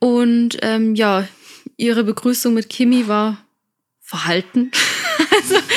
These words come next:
sie hat ja zu Kimi nicht mal Hallo gesagt, weil er ein Arschloch und ein Fuckboy ist. Hier haben wir wieder das Wort Fuckboy. Da muss man ganz schön mit aufpassen, haben wir schon ge-,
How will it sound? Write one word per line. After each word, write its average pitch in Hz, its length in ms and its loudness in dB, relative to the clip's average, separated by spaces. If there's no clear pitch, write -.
sie 294 160 4
hat 240 160 0
ja 277 140 2
zu 240 140 -6
Kimi 240 320 2
nicht 247 180 -2
mal 208 100 -2
Hallo 254 220 0
gesagt, 240 420 -2
weil 214 180 0
er - 80 -2
ein 196 180 -8
Arschloch 220 440 -2
und - 100 -6
ein 196 120 -2
Fuckboy 196 500 -4
ist. 220 140 -4
Hier 220 100 -2
haben 214 80 0
wir 208 100 -2
wieder 185 140 -2
das 190 140 -6
Wort 190 120 -2
Fuckboy. 208 380 -4
Da 185 80 -4
muss 202 140 -6
man 233 140 0
ganz 294 240 0
schön 226 140 0
mit 185 120 -4
aufpassen, 196 420 -4
haben 208 120 -2
wir 214 80 -2
schon 226 220 -2
ge-, 240 240 0